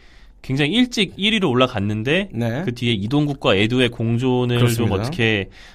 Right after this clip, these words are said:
Speaker 1: 잘하면 후반기부터는 전술이 좋아지지 않겠나 이렇게
Speaker 2: 네.
Speaker 1: 기대를 했는데 에두가 중간에 갔잖아요.
Speaker 2: 그렇죠. 그렇게 되면서 앙케따가 됐죠.
Speaker 1: 네,
Speaker 2: 네.
Speaker 1: 네. 그래서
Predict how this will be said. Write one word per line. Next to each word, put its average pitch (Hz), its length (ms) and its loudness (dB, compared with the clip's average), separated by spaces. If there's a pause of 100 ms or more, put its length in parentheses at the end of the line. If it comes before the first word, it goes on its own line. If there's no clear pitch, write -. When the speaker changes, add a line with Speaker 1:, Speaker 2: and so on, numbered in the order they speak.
Speaker 1:
잘하면 156 460 0
후반기부터는 170 800 0
전술이 113 360 -2
좋아지지 123 380 0
않겠나 90 840 -4
이렇게 110 180 -2
Speaker 2:
네. 113 60 0
Speaker 1:
기대를 113 240 0
했는데 139 420 -2
에두가 117 420 0 (100)
중간에 131 180 -4
갔잖아요. 110 600 -4
Speaker 2:
그렇죠. 123 340 -2
그렇게 170 220 0
되면서 190 260 6
앙케따가 156 560 4
됐죠. 98 380 -6
Speaker 1:
네, 117 180 4
Speaker 2:
네. 107 200 2
Speaker 1:
네. 98 60 0
그래서 135 520 2